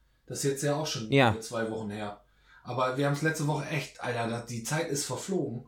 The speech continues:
Speaker 2: Ja, Osterfeuer gab's ja nicht, Corona.
Speaker 1: Gab's überhaupt nicht. Es, dafür gab es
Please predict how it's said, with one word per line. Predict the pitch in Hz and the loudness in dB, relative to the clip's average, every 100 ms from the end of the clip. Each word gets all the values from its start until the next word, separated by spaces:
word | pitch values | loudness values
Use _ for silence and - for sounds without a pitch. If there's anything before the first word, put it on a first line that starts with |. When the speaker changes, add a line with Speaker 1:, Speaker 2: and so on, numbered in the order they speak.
| - | 2
Speaker 2:
Ja, | 113 | 6
Osterfeuer | 127 123 131 139 135 | 6 6 6 6 6
gab's | 120 107 | 6 4
ja | - | 4
nicht, | 92 - | 4 4
Corona. | 117 113 107 90 80 - _ 120 | 4 6 6 6 2 -4 _ -8
Speaker 1:
Gab's | 120 123 135 | -2 -2 -2
überhaupt | 131 135 139 | 0 2 2
nicht. | 131 127 | -2 -2
Es, | 131 - | -4 -2
dafür | 143 151 | 0 2
gab | 151 151 151 | 2 2 2
es | 165 165 - - | 2 0 -4 -10